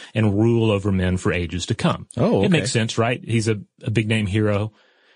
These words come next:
Speaker 1: He, either he's rewarded with this or he asks for it and he gets it. But here's the thing. Yi has a wife, uh, Chang Yi, okay? And, uh, she steals it, drinks it, and flees to the moon.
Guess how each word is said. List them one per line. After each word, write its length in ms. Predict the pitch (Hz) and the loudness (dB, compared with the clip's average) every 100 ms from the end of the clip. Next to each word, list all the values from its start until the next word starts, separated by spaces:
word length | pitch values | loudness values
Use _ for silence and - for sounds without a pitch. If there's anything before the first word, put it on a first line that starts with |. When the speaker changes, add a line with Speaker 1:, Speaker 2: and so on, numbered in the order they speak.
| _ | _
Speaker 1:
He, 140 | - | 0
either 380 | 113 123 113 113 | 2 2 2 2
he's 340 | 101 92 107 107 | 2 2 0 2
rewarded 480 | 95 101 120 117 | 2 2 2 0
with 140 | 110 113 | 0 0
this 260 | 131 123 | 0 0
or 280 | - 113 113 | 0 0 2
he 160 | 104 104 | 2 0
asks 280 | 107 123 - | 0 -2 -4
for 240 | 98 95 | -2 0
it 100 | 107 | 0
and 240 | 107 104 98 | 0 0 0
he 80 | 110 | 2
gets 260 | 175 - | 0 -2
it. 120 | - - _ _ _ _ - | -10 -16 _ _ _ _ -2
But 100 | 127 | 0
here's 180 | 139 131 | 2 0
the 80 | 123 | 0
thing. 240 | 107 82 | -2 -4
Yi 340 | 80 110 120 127 | -4 2 2 4
has 180 | 117 110 | 2 0
a 80 | 101 | -2
wife, 540 | 87 85 - - - _ _ _ _ _ _ - | -2 -4 -6 -16 -18 _ _ _ _ _ _ -2
uh, 360 | 92 87 82 85 _ | 0 0 -2 -6 _
Chang 360 | - - 123 107 | -4 0 2 2
Yi, 320 | 92 80 90 - | 0 -4 -8 -6
okay? 380 | 90 110 117 - _ - - | -2 0 -2 -6 _ -12 -2
And, 260 | 107 104 | 2 2
uh, 220 | 107 107 92 | 2 0 -2
she 600 | - - 147 143 131 - _ _ _ _ - | -4 0 2 4 2 -2 _ _ _ _ -10
steals 480 | - - 120 117 113 | -6 0 0 0 0
it, 180 | 170 - _ - | -4 -6 _ -14
drinks 480 | 98 117 107 101 127 | -6 -2 -2 -2 -2
it, 180 | 117 - _ _ _ _ | -4 -8 _ _ _ _
and 140 | 127 113 | -2 -2
flees 440 | - 113 107 98 - | 0 0 2 0 -2
to 80 | |
the 100 | 101 | -2
moon. 380 | 92 87 85 - | -2 -2 -6 -10